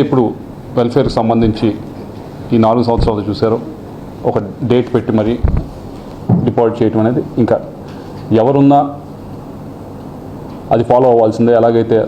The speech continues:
రాజశేఖర రెడ్డి గారు రీయింబర్స్‌మెంట్ పెట్టి దాన్ని ప్రతి ప్రభుత్వం ఫా-, ఫాలో అయిందో, ఎలాగైతే రాజశేఖర రెడ్డి గారు ఆరోగ్యశ్రీ పెట్టిన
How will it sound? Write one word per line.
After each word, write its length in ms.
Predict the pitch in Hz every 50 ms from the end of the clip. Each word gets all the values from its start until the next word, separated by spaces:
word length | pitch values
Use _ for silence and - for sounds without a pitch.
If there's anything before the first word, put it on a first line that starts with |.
| -
రాజశేఖర 360 | 117 110 98 - 113 107 - 107
రెడ్డి 140 | 107 104 104 107
గారు 180 | 107 104 104 98 92 92 - - - - - - - -
రీయింబర్స్‌మెంట్ 520 | 113 110 110 110 113 110 - 117 110 101 98 104
పెట్టి 220 | 98 - - 113 107 - - - - - - - - - - - - - - - - 107
దాన్ని 180 | 107 107 104 -
ప్రతి 180 | - 107 - - 104
ప్రభుత్వం 300 | 110 110 110 - 120 113 107
ఫా-, 220 | 113 107 104 110 113 110
ఫాలో 160 | - 110 110 107 107
అయిందో, 220 | 107 107 104 113 - - - - 117
ఎలాగైతే 420 | 107 110 110 110 110 107 - 110 110 107
రాజశేఖర 340 | 107 104 104 - 110 101 107 104
రెడ్డి 140 | 101 101 101 104
గారు 180 | 101 101 101 98 - - - - 113
ఆరోగ్యశ్రీ 360 | 110 113 107 107 98 - 110 101
పెట్టిన 200 | 104 - - 107